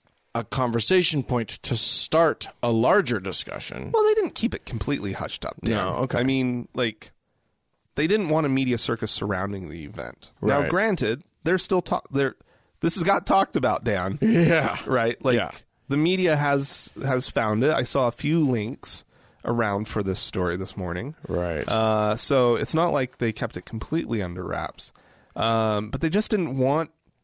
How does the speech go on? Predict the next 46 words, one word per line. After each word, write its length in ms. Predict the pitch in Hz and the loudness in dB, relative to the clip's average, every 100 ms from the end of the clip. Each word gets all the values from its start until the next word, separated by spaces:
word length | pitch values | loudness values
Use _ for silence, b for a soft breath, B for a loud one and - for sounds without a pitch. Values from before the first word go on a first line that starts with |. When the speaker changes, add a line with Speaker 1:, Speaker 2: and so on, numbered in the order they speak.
| _ _ _ _ _ - | _ _ _ _ _ -10
Speaker 2:
it 100 | 160 | -6
to 80 | 160 | -2
be 140 | 165 | 0
a 60 | 175 | 2
moment. 580 | 151 196 208 - - - _ _ - | 4 2 0 -6 -18 -20 _ _ -4
They 100 | 135 | -2
didn't 180 | 160 | 0
want 220 | 151 160 165 | 0 -2 0
the 100 | 156 | -2
Speaker 1:
Right. 80 | |
Speaker 2:
attention 380 | 147 165 - 110 | 0 -2 -2 -2
one 180 | 107 117 | -2 0
way 100 | 117 | 0
or 100 | 113 | -2
the 140 | 110 120 | -4 -6
other. 180 | 110 98 | -6 -6
And 120 | 139 | -8
I, 180 | - - - | -8 -8 -6
I 80 | |
don't 160 | 370 392 | -4 0
know. 280 | 415 339 - b b - | 0 -2 -6 b b -8
I 80 | 214 | -4
think, 200 | 226 - | -4 -4
I 80 | - | -6
think 160 | 170 269 | -4 -2
there's 140 | 247 208 | 0 2
a 40 | |
little 220 | 185 185 | 2 2
bit 100 | 185 185 | 2 2
of 60 | |
merit 400 | 165 156 190 113 | 2 2 0 -2
in 140 | - 87 | -4 -6
that. 260 | 65 60 - b b b b b | -6 -8 -16 b b b b b
Speaker 1:
Here's 280 | - 185 175 | 2 4 4
Speaker 2:
Just 120 | - | 2
Speaker 1:
a 40 | |
Speaker 2:
kinda 180 | 143 190 | 0 0
quietly 480 | 165 165 156 156 165 | 0 2 2 4 2
going 240 | 147 143 | 2 0
about 280 | 135 123 120 | 0 0 0
and 100 | 117 | -2
getting 180 | 117 117 | -2 0
the 80 | 113 | 0
right 220 | 104 - | -2 -2
thing 240 | - 104 | -4 -4
done. 340 | 101 95 90 | -2 -2 -4